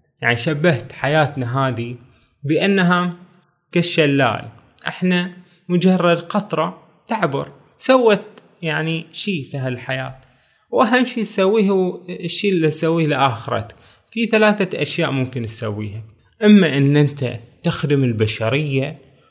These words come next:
إن أنت تقدم شي مبهر للبشرية، وهذا الشي يعني قل ما يعني يسوون الناس. ممكن أينشتاين يجي يخدم البشرية، نيوتن،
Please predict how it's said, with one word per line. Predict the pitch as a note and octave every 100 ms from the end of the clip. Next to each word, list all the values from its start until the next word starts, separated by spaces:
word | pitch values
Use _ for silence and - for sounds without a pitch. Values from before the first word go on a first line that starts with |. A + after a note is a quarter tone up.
| _ _ _ _
إن | A#2+ A#2+
أنت | - - -
تقدم | - - C3 C3 B2 A#2+ D3
شي | C3 D#3 D3+ - - - -
مبهر | B2 C#3+ E3+ A#2+ A#2 A#2 A#2
للبشرية، | A#2+ A2+ A#2 - B2 D#3+ E3+ F3 - _ _
وهذا | D#3 F#3 A3+ F3+
الشي | - - G#3+ G3+ G3
يعني | G#3 D3+ A#2 C3+ C#3+ C#3+ - _ _ -
قل | G3+ F#3 C#3
ما | B2+ B2+ B2 - F2
يعني | D2 G#2 G#2+
يسوون | A#2+ A#2 A#2 A2+ A#2+ A#2+
الناس. | G#2 - A2 - - A#3+
ممكن | A3+ - C#3
أينشتاين | B2 A#2 A#2 A2 - D#3+ B2+ B2
يجي | A2+ A#2
يخدم | A2+ A2+ A2+ A#2
البشرية، | A2 G#2 G#2+ A#2 C3 F3 C3+ C3 - _ _ _ -
نيوتن، | G3 D#3 D3+ F3 F3 - C3